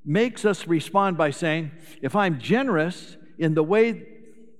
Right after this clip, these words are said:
of the biblical instruction, I will have less than what I need." So it was Rockefeller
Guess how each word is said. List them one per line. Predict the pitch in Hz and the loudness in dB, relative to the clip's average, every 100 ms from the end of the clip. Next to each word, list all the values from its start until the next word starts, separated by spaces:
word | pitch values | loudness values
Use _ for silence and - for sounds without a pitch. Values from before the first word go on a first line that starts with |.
| - - - - - - | -20 -20 -20 -20 -14 -2
of | 143 | 0
the | 156 | 0
biblical | 110 226 311 247 - 147 143 - | 0 2 2 0 -2 -2 -2 -4
instruction, | 151 135 - - - 247 262 - 110 98 180 - - - - - - - - | -8 -8 -8 -18 -4 -4 -4 -8 -10 -6 -8 -10 -20 -20 -20 -20 -20 -20 -6
I | 190 | -4
will | 233 214 | -2 -4
have | 165 190 160 160 | -2 -4 -4 -2
less | 226 233 | -4 -4
than | - 180 | -6 -4
what | 175 180 | -2 -2
I | 190 | -2
need." | 247 269 98 - - - - - - - - - - - - - - - - - - - - - | -4 -4 -6 -10 -20 -20 -20 -20 -20 -20 -20 -20 -20 -20 -20 -20 -20 -20 -20 -20 -20 -20 -20 -4
So | 220 | -2
it | 196 | 0
was | 160 151 | -2 -2
Rockefeller | 220 262 170 - 139 123 175 180 | 0 0 -4 -2 -2 -2 -4 -8